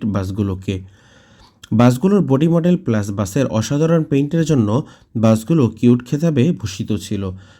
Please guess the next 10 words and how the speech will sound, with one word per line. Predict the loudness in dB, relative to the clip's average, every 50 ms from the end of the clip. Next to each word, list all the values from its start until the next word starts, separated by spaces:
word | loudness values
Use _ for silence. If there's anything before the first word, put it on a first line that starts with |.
| _ _
শুধু | 0 0 2 2 0 0 2
তাই | 2 4 4 4
না, | 4 4 2 0 -4 -12 -20 -16 _ -4 0 2
বাংলাদেশের | 4 4 6 4 4 2 -2 -2 0 0 0 0
ইতিহাসে | 2 2 2 2 0 -2 -2 -4 -4 -4 -8 -16 -20 _ _ _
নন | 2 4 4 4 4
এসি | 4 2 2 2
বাসে | 4 2 2 2 0 -2 -2 -2
সবচেয়ে | -4 -4 -4 -2 -4 -2 0 0
বেশি | 0 0